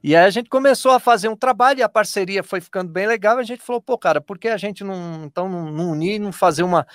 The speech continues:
uma sociedade, né, cara?" Porque eu sempre fui um cara de venda, né, eu, eu vendo rádio, trabalhei em rádio como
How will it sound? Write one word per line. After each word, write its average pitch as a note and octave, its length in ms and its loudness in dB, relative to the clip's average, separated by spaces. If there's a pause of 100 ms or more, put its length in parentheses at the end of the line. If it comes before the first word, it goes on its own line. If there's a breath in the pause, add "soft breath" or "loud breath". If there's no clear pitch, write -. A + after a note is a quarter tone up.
(220 loud breath)
uma E3+ 160 2
sociedade, B2+ 800 0
né, C3 140 -6
cara?" A2 200 -4
Porque D#3 240 -6
eu - 80 4
sempre C4 320 -4
fui A3+ 180 -4
um F#3+ 80 -2
cara F#3+ 460 4 (380)
de A3 100 -4
venda, C#3+ 460 0
né, B2+ 180 -2
eu, D#3 300 -6 (100)
eu F#3+ 160 0
vendo E3 320 -4
rádio, D3 400 4
trabalhei C#3 440 -2
em A#2 40 -8
rádio B2 240 -4
como B2+ 300 -12